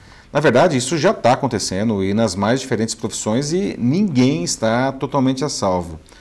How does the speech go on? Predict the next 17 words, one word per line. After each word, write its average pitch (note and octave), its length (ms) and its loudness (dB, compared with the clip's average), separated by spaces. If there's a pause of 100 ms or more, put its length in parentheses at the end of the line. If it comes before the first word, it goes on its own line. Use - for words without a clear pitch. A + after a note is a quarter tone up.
(440)
Os - 80 -6
que - 80 -4
defendem G3+ 460 2
esse B2 180 0
movimento G#2 680 -2
afirmam E3+ 440 -2
que A2 440 -2
esses G#2 240 -4
sistemas A#2 880 -4
liberam D3+ 580 2
os A2+ 100 -2
trabalhadores G#2+ 640 -2
humanos G#2+ 400 -2
de B2+ 80 -8
tarefas A2+ 400 -4
repetitivas B2 800 -6
ou D#3+ 300 0